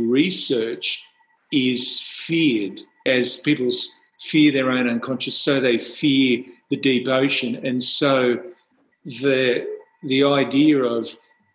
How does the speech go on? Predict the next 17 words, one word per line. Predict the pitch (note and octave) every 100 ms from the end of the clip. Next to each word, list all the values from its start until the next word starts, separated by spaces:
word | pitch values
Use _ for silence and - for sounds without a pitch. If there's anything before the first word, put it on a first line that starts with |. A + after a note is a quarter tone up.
| _ C3+ A2+
going | D3 C#3 D3 C3+ B2+
to | - B2
the | B2 B2
deep | C#3 B2+ -
sea | - - D3+ D3 A2 A2 G#2 _ _ _ _ _ -
in | C3 B2+
a, | B2 A#2 A2 G#2+ - - _ -
you | A#2
know, | A2
submersible | - A#2+ A#2+ A#2+ A#2 - A#2 A2+ A2+ -
or | C3 A#2
whatever | A#2 B2 B2 C3+ C#3+ A#2+ F#2+ - _ -
is | B2 -
something | - D3+ C#3+ C#3+ B2+
that | B2
inspires | A#2+ A#2 - - - C3 C3+ B2+ A#2+ A2+ -
fear | - - D#3 D3+ A#2+ G#2+